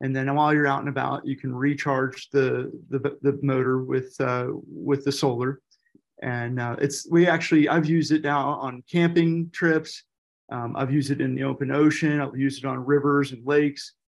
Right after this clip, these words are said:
And, uh, it, when it, when it's folded up,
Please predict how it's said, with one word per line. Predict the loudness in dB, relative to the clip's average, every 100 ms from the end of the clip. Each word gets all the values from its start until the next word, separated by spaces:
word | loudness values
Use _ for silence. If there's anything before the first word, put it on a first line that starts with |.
| _ _ -10
And, | -6 -4 -4 -6 -10 -8
uh, | -6 -6 -2
it, | -2 -2 0
when | 0
it, | 0 -6
when | -4 0
it's | 0 -2 -10 -18
folded | -4 2 4 4 2
up, | 2 2 2 -2